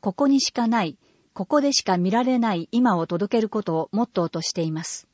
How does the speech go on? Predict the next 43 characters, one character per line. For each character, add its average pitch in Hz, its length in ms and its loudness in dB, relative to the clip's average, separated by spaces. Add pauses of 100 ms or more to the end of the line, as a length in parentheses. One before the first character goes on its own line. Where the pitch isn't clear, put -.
(1080)
全 277 200 4
国 202 140 2
広 262 340 0
報 277 180 0
コ 262 140 2
ン 262 60 2
ク 277 140 0
ー 262 40 2
ル 214 100 0
で 165 120 0
は、 160 200 0 (240)
平 240 200 2
成 277 240 2
二 285 180 4
十 190 220 4
七 - 240 -4
年 254 200 2
か 170 140 -4
ら 165 220 0
八 - 320 -4
年 240 220 4
連 190 180 0
続 214 220 -2
で 196 120 4
入 208 180 4
選 233 220 0
し - 80 -4
て 226 100 -2
い 214 80 2
ま 214 140 0
す - 120 -6
が、 160 180 -4 (400)
応 208 140 2
募 262 140 0
作 254 300 0
品 226 200 2
の 226 100 0
特 214 260 -4
集 220 200 -2
は 196 240 0 (280)
す - 180 -4
べ 233 140 2
て - 240 -4